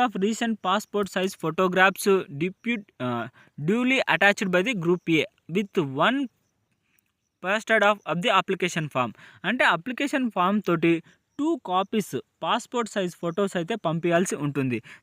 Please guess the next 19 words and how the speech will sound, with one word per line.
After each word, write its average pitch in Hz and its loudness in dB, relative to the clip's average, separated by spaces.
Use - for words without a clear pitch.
దాంతోపాటు 170 2
అటాచ్డ్ 302 0
కాపీస్ 175 -2
ఆర్, 190 0
ఆ, 135 -4
సర్టిఫికేట్స్, 220 0
అంటే 214 -2
మీ 196 0
యొక్క 185 -4
సర్టిఫికేట్స్ 190 -4
ఏవేటి, 165 2
ఏజ్కి 220 -2
సంబంధించి 160 -2
లేదా 185 -4
date 180 4
of 185 2
birth, 156 2
ఎడ్యుకేషన్ 208 0
క్వాలిఫికేషన్, 160 0